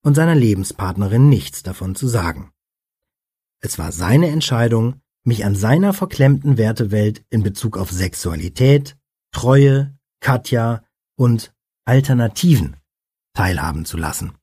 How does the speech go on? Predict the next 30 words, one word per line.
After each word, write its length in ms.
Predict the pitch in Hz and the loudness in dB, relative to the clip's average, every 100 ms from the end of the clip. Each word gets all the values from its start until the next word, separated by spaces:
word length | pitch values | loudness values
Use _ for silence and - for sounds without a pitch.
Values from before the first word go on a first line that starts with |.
| _ _ _ _ _ _ _ _ _ _ _ _ _ | _ _ _ _ _ _ _ _ _ _ _ _ _
Ich 300 | - 214 - _ | 0 0 -2 _
hatte 200 | - 110 | -8 -4
ihm 120 | 107 104 | -2 2
lediglich 460 | 123 202 165 147 | 2 2 -2 -4
gesagt, 460 | 143 117 110 113 - _ _ _ - | -2 0 2 0 -4 _ _ _ -4
dass 160 | 107 | -2
ich 140 | 127 - | -2 -2
seiner 420 | 101 95 87 - | -2 0 -2 0
Hannah 400 | 113 135 202 202 | 2 2 2 -2
von 180 | - 131 | -2 -2
all 260 | - 240 | 2 2
dem 220 | 190 180 175 | 4 4 4
nichts 260 | 208 - | 2 -2
erzählen 500 | 160 143 113 117 110 | -10 -2 0 2 2
würde, 360 | 104 104 104 117 _ _ _ | 0 0 0 -4 _ _ _
wenn 120 | 185 156 | 0 0
er 120 | 110 | 2
mir 180 | 110 101 | 0 0
einen 120 | 135 | -2
Gefallen 460 | 147 - 110 87 | 0 2 2 0
tat. 380 | 85 82 78 - _ _ _ _ _ _ _ _ _ _ _ _ _ _ | -4 -6 -6 -12 _ _ _ _ _ _ _ _ _ _ _ _ _ _
Es 220 | 117 - | -6 -4
war 160 | 85 73 | -6 -8
seine 380 | 76 85 123 156 | -6 0 2 2
Entscheidung, 720 | 160 - 110 110 104 107 - _ _ - | -2 -2 -2 0 0 -2 -6 _ _ 0
mir 120 | 151 | 2
diesen 240 | 147 160 | 2 0
Gefallen 460 | 185 - 110 101 107 | -2 -2 -2 0 -2
zu 120 | - | -4
tun. 380 | 165 - 98 71 | -4 0 -2 -2